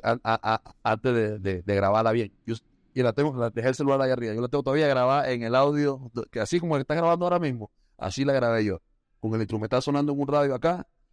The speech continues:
y acá la canté yo. Y se la mostraba a la gente, y la gente, "Ah, pues ese tema puede pegar, que está bueno, que está bueno." Y esa fórmula sí la tengo todavía. Tengo canciones ya, o-, ya ahora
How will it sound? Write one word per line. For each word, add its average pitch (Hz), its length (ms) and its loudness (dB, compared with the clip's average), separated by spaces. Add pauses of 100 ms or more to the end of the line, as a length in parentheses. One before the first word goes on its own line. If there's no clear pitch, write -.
(340)
y 113 60 2
acá 113 140 4
la 117 100 4
canté 101 400 -2
yo. 92 200 -6
Y 104 80 -14
se 110 100 -4
la 107 80 0
mostraba 123 340 0
a - 20 -4
la 127 120 -2
gente, 135 240 -2
y - 20 -2
la 107 100 -4
gente, 131 200 -6
"Ah, - 100 -6
pues 117 140 -2
ese 107 60 -2
tema 123 200 0
puede 131 180 0
pegar, 135 280 0
que 117 80 -4
está 110 120 -4
bueno, 135 280 -2
que 117 80 -4
está 117 140 -2
bueno." 165 280 -2
Y - 80 -16 (1400)
esa 180 260 2
fórmula 214 320 0
sí 165 100 -2
la 165 100 2
tengo 165 260 -2
todavía. 135 400 -2 (800)
Tengo 143 180 -2
canciones 156 420 -2 (120)
ya, 131 300 2
o-, - 220 -4
ya 117 160 2 (100)
ahora 131 180 2